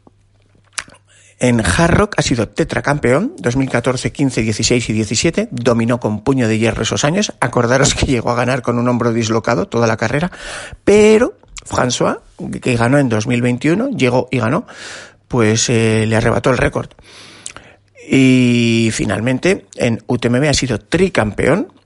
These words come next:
Acordaros aquellos dos mil ocho, dos mil nueve, dos mil once, pero desde entonces, ah, pues no ha terminado de cuajar. De hecho, en dos mil diecisiete tuvimos un mano a mano con François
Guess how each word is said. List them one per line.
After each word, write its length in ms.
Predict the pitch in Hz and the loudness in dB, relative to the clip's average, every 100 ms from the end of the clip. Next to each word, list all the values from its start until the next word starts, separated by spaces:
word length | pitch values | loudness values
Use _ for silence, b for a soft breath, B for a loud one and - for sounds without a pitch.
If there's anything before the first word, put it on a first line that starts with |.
| _ _ _ _ _ _ _ - - | _ _ _ _ _ _ _ -14 -8
Acordaros 560 | 117 113 110 135 165 175 | -4 0 0 2 0 0
aquellos 420 | 120 131 120 117 | -2 -2 -2 -2
dos 160 | 120 117 | -2 -2
mil 140 | 123 | -2
ocho, 200 | 120 - | -2 -2
dos 140 | 101 | -4
mil 140 | 113 110 | -4 -4
nueve, 180 | 117 113 | -2 -2
dos 160 | 113 | -2
mil 140 | 117 120 | -2 -4
once, 240 | 135 - | -4 -6
pero 440 | - - 180 220 - | -4 0 0 0 -4
desde 260 | - 120 | -2 0
entonces, 520 | 117 135 139 190 202 - B B B B B B B B | 0 0 -2 -2 -2 -4 B B B B B B B B
ah, 300 | - - 165 - - - | -6 -2 2 4 2 2
pues 240 | 117 113 | -2 -2
no 140 | 123 123 | -2 -2
ha 80 | 135 | 0
terminado 420 | 151 180 165 147 | -2 -2 -2 0
de 120 | 127 | -2
cuajar. 380 | 120 117 208 208 | -4 -4 -4 -4
De 120 | - | -6
hecho, 140 | - | -4
en 80 | 131 | -2
dos 160 | 120 123 | -2 -2
mil 180 | 131 131 - 147 - - | -2 -4 -2 0 -2 -2
diecisiete 460 | 147 131 135 139 | -2 0 0 -2
tuvimos 360 | 107 120 117 117 | -2 0 0 0
un 100 | 120 | 0
mano 180 | 117 117 | 2 2
a 40 | |
mano 220 | 120 120 113 | 0 -2 -2
con 180 | 117 | -4
François 480 | 110 117 113 120 - | -2 -2 0 -2 -4